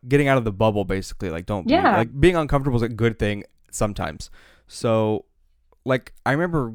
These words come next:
Speaker 1: graduating high school and a lot of people were like, "Oh, I'm gonna room with, my roommate's gonna be so-and-so," like, from their own school. And I was like, "I,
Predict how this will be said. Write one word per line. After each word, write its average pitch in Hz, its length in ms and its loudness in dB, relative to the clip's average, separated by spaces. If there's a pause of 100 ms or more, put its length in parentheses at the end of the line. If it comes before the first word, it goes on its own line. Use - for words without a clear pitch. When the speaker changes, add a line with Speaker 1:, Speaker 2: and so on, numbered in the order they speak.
(160)
Speaker 1:
graduating 113 440 0
high 110 160 -4
school 92 300 -8
and 67 100 -12
a - 80 -10
lot 104 180 0
of 98 80 -6
people 104 220 -8
were 98 120 -6
like, 95 220 -8
"Oh, 135 140 0
I'm 139 120 0
gonna 127 160 0
room 123 280 -2
with, 113 220 -4 (460)
my 107 60 -2
roommate's 143 340 2
gonna 127 160 0
be 120 220 -2
so-and-so," 135 540 2
like, 101 180 -2
from 127 220 2
their 117 180 2
own 117 180 -4
school. 120 460 -4 (300)
And 120 80 -2
I - 20 2
was 127 120 2
like, 127 160 0
"I, 131 160 -2